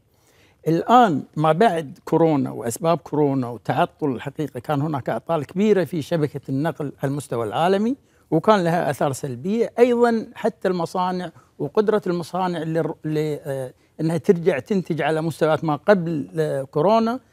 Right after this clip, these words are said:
آه، أيضًا ما كانت قادرة بسرعة للاستجابة للطلب اللي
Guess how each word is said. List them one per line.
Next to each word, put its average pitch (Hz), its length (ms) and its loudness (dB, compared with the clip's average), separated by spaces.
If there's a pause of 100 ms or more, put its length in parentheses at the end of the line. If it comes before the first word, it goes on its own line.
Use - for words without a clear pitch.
(220)
آه، 185 200 0 (160)
أيضًا 214 300 8
ما 185 180 4
كانت 180 320 2
قادرة 180 400 2
بسرعة 170 840 2
للاستجابة 156 840 0
للطلب 185 800 2 (120)
اللي 170 360 0